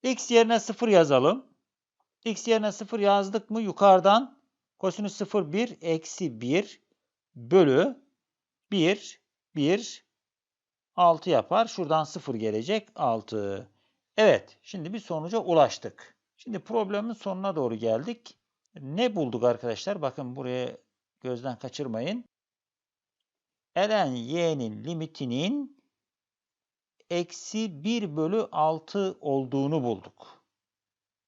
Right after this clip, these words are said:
O halde, bunu yazalım isterseniz bakın. Limit x sıfıra giderken ln y'nin limiti neymiş? Eksi bir bölü altıymış.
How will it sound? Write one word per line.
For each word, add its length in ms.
O 140
halde, 680
bunu 100
yazalım 440
isterseniz 520
bakın. 360
Limit 800
x 640
sıfıra 460
giderken 920
ln 400
y'nin 800
limiti 640
neymiş? 840
Eksi 540
bir 280
bölü 200
altıymış. 840